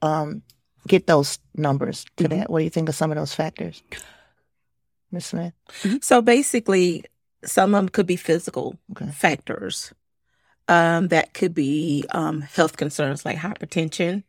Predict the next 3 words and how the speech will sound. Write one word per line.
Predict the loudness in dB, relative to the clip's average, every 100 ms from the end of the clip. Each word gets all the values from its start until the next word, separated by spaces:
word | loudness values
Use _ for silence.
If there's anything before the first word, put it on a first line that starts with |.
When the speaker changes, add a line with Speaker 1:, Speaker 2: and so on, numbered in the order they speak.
| _ _ _ _ _ -14
Speaker 1:
Okay. | -14 -14 -18 _ _ _ _ _
Speaker 2:
Diabetes. | 0 2 2 0 0 0 -2 -4 -12 -16 -18 _ _ _ -16 -16 _ _ _ _ _ _ _ _ _ _ _ _ _
Um, | 2 4 4 2 -2